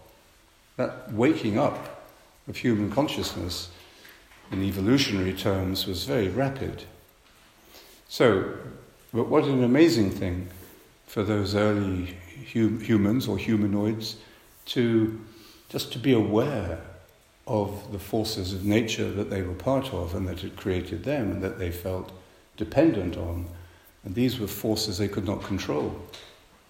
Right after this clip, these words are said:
Not surprisingly then, they divinized them. They turned them into gods. And, uh, they were dependent upon these forces of nature.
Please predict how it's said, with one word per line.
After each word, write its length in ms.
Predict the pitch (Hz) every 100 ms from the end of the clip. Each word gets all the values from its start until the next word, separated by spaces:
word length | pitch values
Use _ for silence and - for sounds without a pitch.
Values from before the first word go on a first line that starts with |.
| _ - - - _ _ _ _ - -
Not 100 | -
surprisingly 720 | - 107 127 156 113 95 95
then, 320 | 92 95 110
they 100 | 113
divinized 640 | 120 185 156 101 90 90 92
them. 180 | 101 101 - - _ -
They 100 | -
turned 320 | 92 107 101 98
them 100 | 98
into 200 | 98 110
gods. 580 | 123 123 - - - - - - - _ _ _ _ _ _ _ _ _ -
And, 420 | 104 95 98 95
uh, 280 | 98 95 95 92 - - - - - _ _ - - - -
they 120 | 104
were 100 | 98
dependent 640 | 101 - 135 170 147 87 82
upon 320 | - 98 90
these 200 | 90 82
forces 500 | - 98 90 92 87
of 120 | 92
nature. 400 | 92 90 - 101